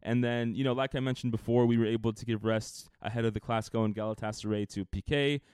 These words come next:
right, who came off for Lenglet. We got, um, Jordi Alba rest. We put in Oscar Mingueza.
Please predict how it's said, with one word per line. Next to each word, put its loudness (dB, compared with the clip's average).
right, 4
who 4
came 0
off 0
for -2
Lenglet. 0
We 4
got, 4
um, -2
Jordi 4
Alba 2
rest. 0
We 0
put 0
in -4
Oscar -6
Mingueza. 4